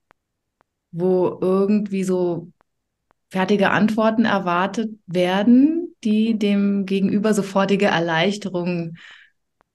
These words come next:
verschaffen. Und, ähm,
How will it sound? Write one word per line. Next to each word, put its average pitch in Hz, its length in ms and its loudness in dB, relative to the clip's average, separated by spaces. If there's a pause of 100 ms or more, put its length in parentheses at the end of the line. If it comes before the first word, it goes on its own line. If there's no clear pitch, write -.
(140)
verschaffen. 156 1000 -4 (760)
Und, 175 800 -2
ähm, 170 760 -6